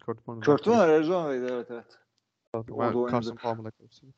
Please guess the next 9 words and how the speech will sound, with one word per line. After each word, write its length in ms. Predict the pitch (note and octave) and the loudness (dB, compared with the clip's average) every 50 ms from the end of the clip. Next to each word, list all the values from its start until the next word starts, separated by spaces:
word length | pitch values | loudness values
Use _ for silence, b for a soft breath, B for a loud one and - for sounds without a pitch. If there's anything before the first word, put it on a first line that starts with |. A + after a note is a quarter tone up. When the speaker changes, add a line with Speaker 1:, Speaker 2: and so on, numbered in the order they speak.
| _ _ _ _ _ _ _ _ - - - | _ _ _ _ _ _ _ _ -8 -4 -4
Speaker 2:
Carson, 420 | A#2+ B2 - - D3+ D#3 C#3 C3 | -4 -4 -4 -6 -6 -6 -4 -6
of, 340 | A#2 - B2+ - - - - | -8 -8 -10 -12 -12 -8 -4
vay 220 | A#2 - B2+ C3 | -2 -2 0 0
hey 260 | B2 A#2+ A2+ A#2+ A#2+ A2 | 0 0 2 2 2 2
gidi 200 | A#2 G2+ A2+ G#2 | 2 0 0 -2
günler 360 | A2 A2 G#2+ G#2+ G#2+ G#2+ G#2 | -2 -2 -2 -2 -2 -2 -4
ya, 260 | G#2 G2+ G2+ G#2 G#2+ | -4 -6 -6 -4 -2
valla. 340 | A2 A2 G#2+ A2 A2+ A2+ - _ - - | -2 -2 0 -2 -4 -6 -8 _ -20 -20
<laughs> 180 | - - - | -20 -6 -2